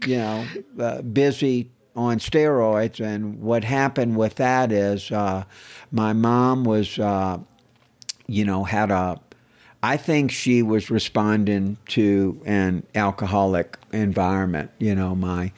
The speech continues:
I'd say my, my, uh, my father, um, you know,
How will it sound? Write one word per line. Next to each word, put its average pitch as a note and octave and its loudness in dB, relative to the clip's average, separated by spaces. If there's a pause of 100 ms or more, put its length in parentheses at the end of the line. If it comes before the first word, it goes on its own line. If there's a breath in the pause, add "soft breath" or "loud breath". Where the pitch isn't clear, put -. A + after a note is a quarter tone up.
(540 loud breath)
I'd F#2+ 0
say G#2+ 0
my, F#2+ 2
my, G2 0
uh, E2+ -2 (240)
my G2+ -4
father, A2 2 (420)
um, G2 -2 (160)
you A2 2
know, F#2+ 0